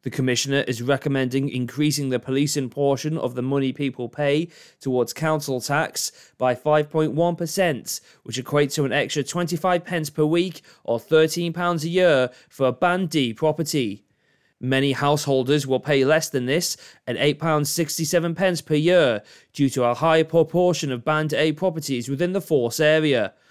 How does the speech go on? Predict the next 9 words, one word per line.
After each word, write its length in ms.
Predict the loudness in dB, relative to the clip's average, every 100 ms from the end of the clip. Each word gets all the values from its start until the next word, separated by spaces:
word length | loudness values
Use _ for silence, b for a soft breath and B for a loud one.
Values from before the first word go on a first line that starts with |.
| b b b b b
The 200 | 0 2
increase, 460 | 0 0 0 0
which 140 | -2 -4
is 100 | -4
in 160 | -2
line 280 | 0 2 2
with 180 | -2 0
government 360 | 0 2 -2
assumptions, 720 | -4 -4 -2 -2 -2 -2 -4